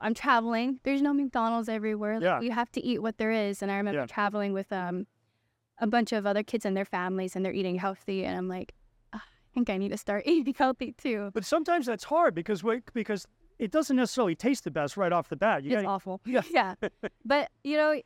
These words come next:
Speaker 1: it's one of the things that you do have to really gain growing up. Like, I know that there's times where you don't wanna eat something or you don't want, even training.
Speaker 2: Yeah.
Speaker 1: Like, I wasn't really good at training at the time. I was just going off of talent.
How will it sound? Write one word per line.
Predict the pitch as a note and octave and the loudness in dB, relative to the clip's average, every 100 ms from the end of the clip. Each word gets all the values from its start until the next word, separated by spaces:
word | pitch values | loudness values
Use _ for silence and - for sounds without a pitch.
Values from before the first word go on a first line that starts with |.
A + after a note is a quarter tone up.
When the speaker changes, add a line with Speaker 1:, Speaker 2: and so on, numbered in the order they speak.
| _ | _
Speaker 1:
it's | C#4 - - _ _ _ | -2 -2 -8 _ _ _
one | A#3+ C4+ | 0 4
of | F4 | 4
the | |
things | D4+ D4+ C4+ | 4 2 2
that | B3+ | 2
you | B3 | 0
do | G#3 A3+ | 0 -2
have | G#3+ G#3 - _ | 0 -2 -4 _
to | A3+ G#3 G3 F3 - _ _ _ _ _ A3 | -2 0 0 -2 -6 _ _ _ _ _ -2
really | A#3+ A#3+ A#3+ A#3 G#3 G3 - | 2 4 4 2 0 -2 -2
gain | G#3 A3 G#3 G3+ | 0 2 2 0
growing | G3+ G3 G3 | -2 -2 -2
up. | F#3+ | -2
Like, | G3+ G3 _ - | -4 -6 _ -4
I | G#3+ | 0
know | G#3+ G#3 | 2 2
that | G#3 - | 0 0
there's | G#3+ - | -4 -4
times | G3+ G3 G3 | -4 -4 -4
where | G3 F#3+ F#3 E3+ - _ | -4 -2 -2 -4 -10 _
you | A3 | 0
don't | A3 - | 2 2
wanna | G#3 G3 | 2 0
eat | - G3+ | -4 -4
something | - A3+ A3 A3+ A3 | -2 -2 -2 -2 0
or | G3 | 0
you | G3 | 0
don't | F#3+ | 0
want, | G3+ - | -2 -2
even | G#3+ B3+ C4 | -4 0 0
training. | A#3 B3+ A3+ F#3+ G3 - _ | 0 0 0 0 -4 -12 _
Speaker 2:
Yeah. | C#3+ - | -14 -6
Speaker 1:
Like, | A3+ - | -6 0
I | A#3 | 2
wasn't | A#3+ A#3+ A#3 - - | 2 2 -2 -4 -8
really | A#3 B3 A#3+ | 0 2 4
good | A#3 A3+ | 2 0
at | - | -2
training | A#3+ A#3 A3+ | -2 0 0
at | - | -2
the | |
time. | G#3+ G3 F#3+ | -4 -2 -2
I | G3+ | 0
was | G#3 | -2
just | A3 - | -4 -4
going | G3+ | -2
off | G3 G#3 | -2 -4
of | G#3+ | -4
talent. | G#3+ F3 D#3 - | -4 -4 -6 -8